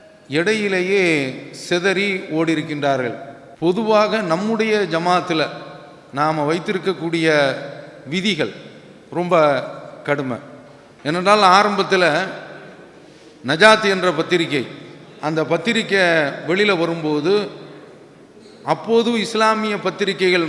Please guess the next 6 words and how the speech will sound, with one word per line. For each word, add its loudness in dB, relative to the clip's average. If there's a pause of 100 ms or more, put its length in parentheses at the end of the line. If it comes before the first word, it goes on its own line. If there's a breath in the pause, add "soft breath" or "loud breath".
(120)
மாத 4
இதழ்கள் 0
நிறைய 0
வந்து 0
கொண்டிருந்தன. 0 (1400)
நர்கீஸு, 0